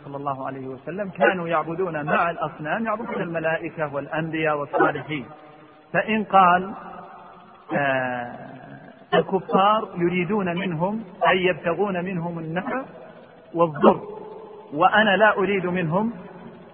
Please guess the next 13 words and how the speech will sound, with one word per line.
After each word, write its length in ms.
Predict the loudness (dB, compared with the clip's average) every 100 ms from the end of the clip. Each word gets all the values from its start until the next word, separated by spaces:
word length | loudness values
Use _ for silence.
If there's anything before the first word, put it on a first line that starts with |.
| 0
النفع 400 | 4 6 6 4
والضر، 300 | 0 2 2
وإنما 640 | 4 2 4 4 2 0
أريد 380 | 2 2 2 -2 -10 -16 -16 -18 -20 -20 -20 -20 -20 -20 _ _ _ _ _ 6 8
الشفاعة 520 | 8 4 4 4 2
فقط. 340 | 0 0 -2 -14 -18 -20 -20 -20 -20 -20 -20 -20 -20 _ _ _ _ _ _ _ _ _ _
الجواب: 520 | 0 6 10 10 8 4 -6 -14 -14 -16 -16 2
فقل 420 | 6 8 8 4
له 320 | 0 -2 -4 -4
هذا 460 | 0 0 0 -2 -2
عين 540 | -2 -2 -2 -2 -4 -10 -2
قول 240 | 0 0 -4 -14 -10 -8
الكفار، 500 | -6 -10 -10 -12